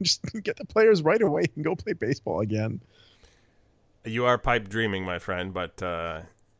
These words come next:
Speaker 2: but then we
Speaker 1: I,
Speaker 2: really
Speaker 1: I know.
Speaker 2: wouldn't have anything to talk about for the next three months.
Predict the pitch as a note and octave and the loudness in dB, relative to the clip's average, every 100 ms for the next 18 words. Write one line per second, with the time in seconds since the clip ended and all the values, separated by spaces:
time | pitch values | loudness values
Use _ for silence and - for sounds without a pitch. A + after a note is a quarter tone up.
0 | - G#2 C#3+ C#3 C#3+ C3 C3+ C3 A2 A2 | -6 -2 0 2 2 4 6 6 6 2
1 | G2+ G2 F#2+ F#2 G2 F2+ F2+ E2+ - F#2+ | 0 -2 -4 -2 -2 -2 -4 -6 -6 -8
2 | F2+ F2 E2 - - F#2 E2+ C#2+ - - | -6 -8 -10 -16 -12 -10 -8 -12 -18 -20